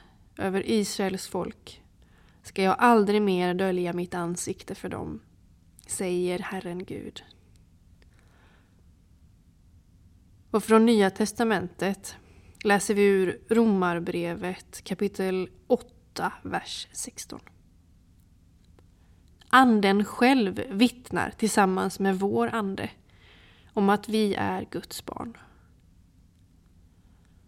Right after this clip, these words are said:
Anden själv vittnar tillsammans med vår ande om att vi är Guds barn. Vi ber med Patricia Tudor Sandals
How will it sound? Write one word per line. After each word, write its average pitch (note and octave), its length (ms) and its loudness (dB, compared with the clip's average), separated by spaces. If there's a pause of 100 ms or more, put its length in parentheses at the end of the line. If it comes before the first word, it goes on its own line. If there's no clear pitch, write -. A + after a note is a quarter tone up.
(360)
Anden G3 680 6
själv A#3 540 0 (640)
vittnar A#3+ 640 4
tillsammans F#3+ 600 4
med F#3+ 160 0
vår F#3 300 -2
ande F#3 440 -4 (840)
om G3+ 200 2
att G3 200 0
vi B3 440 4 (360)
är G3 80 -2
Guds - 400 -8
barn. - 340 -10 (3750)
Vi A3 180 4
ber G#3 300 6
med G3 180 0
Patricia G#3+ 600 -2
Tudor G3 800 0
Sandals F#3 920 0